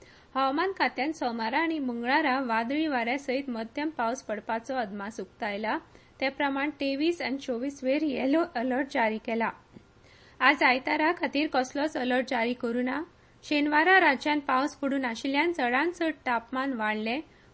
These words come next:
पणजेन चडांत चड तापमान एक पुज्य णव अंश वाडून बत्तीस पुज्य दोन अंश सेल्सियस जालें. हवामान खात्यान दिल्ल्या म्हायती प्रमाण राज्यांत चडांत चड तापमान तीस ते बत्तीस अंश अश-,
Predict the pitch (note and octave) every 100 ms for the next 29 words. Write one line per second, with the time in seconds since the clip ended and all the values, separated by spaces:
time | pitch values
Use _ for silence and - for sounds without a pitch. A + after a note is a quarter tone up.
0 | - D4 D4 D#4+ E4 F#4 - A#3+ B3+ E4
1 | E4+ E4+ D#4+ - B3 A#3 B3+ C4+ C#4+ B3+
2 | D4+ - D4 C#4 C#4+ B3+ D4 - B3 C4+
3 | - B3+ C4 C4+ G#3 - - - A#3 D#4
4 | - F4 F#4 - - C#4 - C#4 A#3+ C#4
5 | D4 - A#3+ B3 G3+ - A3 G#3+ A3+ A3
6 | C4+ C#4 A3+ F#3+ - _ - - - -
7 | - _ - - - _ - B3 C#4 C4+
8 | D4+ D#4+ C#4 C4+ C#4+ C4 C4 C4 A#3 A3+
9 | D4 - B3 A#3+ B3 F#4 - - - B3
10 | B3+ D#4 D#4+ D#4 B3+ A3+ D#4 - D#4 -
11 | A3+ - C4+ D4 C#4+ C#4 E4 - B3 B3
12 | B3 D#4 D#4 A#3 A#3+ D#4 - - - B3
13 | -